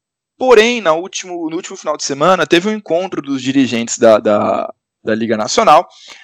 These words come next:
e uma das, das, das pautas, né, foi o am-, o aumento de, de participantes no campeonato e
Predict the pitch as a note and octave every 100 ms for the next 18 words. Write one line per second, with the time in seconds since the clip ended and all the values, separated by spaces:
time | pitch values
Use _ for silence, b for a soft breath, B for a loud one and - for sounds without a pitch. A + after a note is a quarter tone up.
0 | B B - B3+ C4+ C4+ G3 D3+ C3+ A#2
1 | - - - _ _ _ _ _ B2+ A#2+
2 | A#2 A2 G#2+ A2 G#2+ - - - - -
3 | _ _ _ _ - A#2+ - _ D3+ A3+
4 | - B2 C3+ D#3+ - F3+ A3+ G3 F#3+ D#3+
5 | D#3 C#3+ C3+ B2+ A#2 A2+ A2 A#2+ A#2 -
6 | A#2+ A#2+ A2+ - A#2+ D3 F3 A3+ E3+ F#3+
7 | - B B B B B _ - C3 C#3
8 | C#3 C#3 C#3 C3+